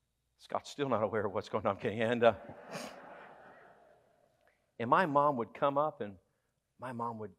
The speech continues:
and we would tiptoe. I, I can remember just being just, just a kindergartner,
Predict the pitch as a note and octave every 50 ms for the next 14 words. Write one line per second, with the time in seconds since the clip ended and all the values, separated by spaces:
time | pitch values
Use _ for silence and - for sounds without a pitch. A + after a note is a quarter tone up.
0 | _ _ - A2+ A2 A2 D3+ D3+ A2+ G#2 F#2 _ _ _ _ _ _ _ _ _
1 | _ - - - A3 _ _ - - G#2+ F#2 - C3 D#3 - - C#3+ - - D3+
2 | C#3+ C#3 C#3 D3+ F3 F3 E3+ E3 D3+ B2 _ _ _ _ _ _ - - B2+ -
3 | - _ D3+ D3+ D3+ D3 C#3 B2+ A2 _ _ _ _ _ _ _ _ _ _ -
4 | - C#3+ - - _ _ _ _ - - C3+ - - G#2 _ _ - - - -
5 | - G3 F#3+ F3 C#3 - - F#2+ F2